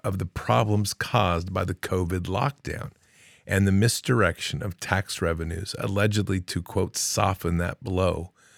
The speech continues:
but actually and cynically proffered in order to gain votes. From drug use to family decomposition to rise in crime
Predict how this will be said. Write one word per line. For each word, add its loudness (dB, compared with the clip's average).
but 0
actually 2
and 2
cynically 0
proffered 0
in 2
order 4
to -4
gain -2
votes. 0
From 4
drug 2
use 0
to -4
family 2
decomposition -2
to 0
rise 4
in 2
crime 2